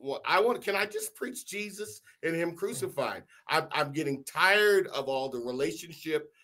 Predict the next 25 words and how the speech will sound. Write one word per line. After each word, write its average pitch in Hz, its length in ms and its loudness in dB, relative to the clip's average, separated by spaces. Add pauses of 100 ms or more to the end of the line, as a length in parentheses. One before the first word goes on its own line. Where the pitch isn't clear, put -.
(120)
crap 165 480 0
on 123 220 -4
Sunday 131 380 -2
morning 131 580 -2 (220)
that 127 180 0
is 127 180 -4
coming 151 540 -4
from 139 280 -6
people 139 580 -6 (300)
at, 135 140 -2 (220)
in 151 120 -2
the 151 80 -2
church. 208 360 4
But 143 100 2
I 131 120 2
understand 156 640 2 (260)
we 135 320 -4
have 131 240 2
such 151 300 -2
a 143 60 2
broken 208 600 4
family 208 460 0
system 120 560 -6 (280)
that 139 220 0
now 160 560 0